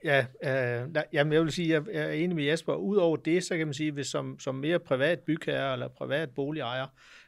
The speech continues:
øh, der er et, der er et videnscenter for energibesparelser i byggeriet, øh, hvor, hvor der ligger masser af information om, hvad man selv kan gøre som, som privat bygningsejer, øh, i forhold til at, at spare på energien, og i forhold til at,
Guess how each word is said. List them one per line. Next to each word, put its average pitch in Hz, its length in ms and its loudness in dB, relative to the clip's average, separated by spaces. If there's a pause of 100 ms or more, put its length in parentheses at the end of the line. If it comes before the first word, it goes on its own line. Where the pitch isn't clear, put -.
(160)
øh, 120 200 -8
der 131 80 0
er 156 200 6
et, 135 340 -2
der 131 60 -4
er 135 80 0
et 127 140 -8
videnscenter 160 460 2
for 135 120 -4
energibesparelser 131 760 -4
i - 20 -2
byggeriet, 131 680 -2
øh, 123 240 -6
hvor, 135 260 -6
hvor 131 220 -6
der 123 120 -4
ligger 135 280 -8
masser 147 340 -2
af 143 60 -6
information 131 640 -6
om, 127 120 -6
hvad 139 180 -6
man 139 120 -10
selv 165 240 -10
kan 127 160 -8
gøre 135 220 -2
som, 123 320 -4 (460)
som 127 220 -6
privat 131 340 0
bygningsejer, 127 760 -2 (100)
øh, 131 160 -8
i 143 160 -12
forhold 139 360 -2
til 135 360 -8
at, 120 380 -10
at 127 60 -12
spare 131 280 -4
på 135 100 -4
energien, 135 440 -8
og 135 100 -14
i 123 40 -14
forhold 131 300 -8
til 139 120 -12
at, 139 100 -10